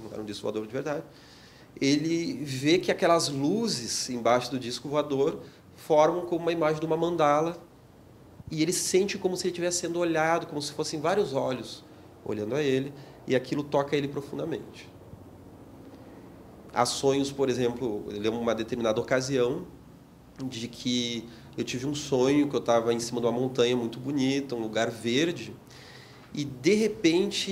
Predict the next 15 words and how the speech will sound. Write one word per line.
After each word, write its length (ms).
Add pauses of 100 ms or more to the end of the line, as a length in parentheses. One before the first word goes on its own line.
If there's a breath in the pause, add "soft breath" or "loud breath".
eu 140
vejo 520
flutuar 1000
no 160
ar 280 (1600 loud breath)
uma 220
criatura 840 (640)
que 280
era 220
como 160
se 60
fosse 180
um 60
dragão 260
oriental 720